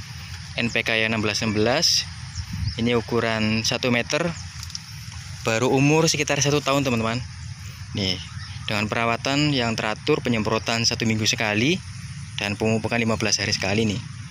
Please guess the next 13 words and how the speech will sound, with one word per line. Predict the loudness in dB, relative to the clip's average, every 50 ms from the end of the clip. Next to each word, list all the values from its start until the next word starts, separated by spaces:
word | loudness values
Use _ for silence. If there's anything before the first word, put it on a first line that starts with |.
| -12 -12 -12 -10 -10 -10 -10 -10 -10 -8 -4
Hasilnya | -2 0 2 2 4 4 2 2
seperti | 0 0 -2 -2 0 0 -2
ini. | -2 -2 -2
Jadi | -2 0 0 2 0
sekali | 2 2 2 2 0 0
trubus | 2 0 0 0 0 -2 0 2
nih | 2 2 2 0 -2 -6 -8 -10 -10 -10 -10 -10 -10 -10 -12 -12 -12 -12 -10 -10 -6 -2
ya | -2 0
sekitar | 2 2 2 2 0 0 0 0
satu | 2 2 2
jengkal | 2 2 2 2 2 2 2 2 2
lebih | 0 0 0 2 2 2
nih. | 2 0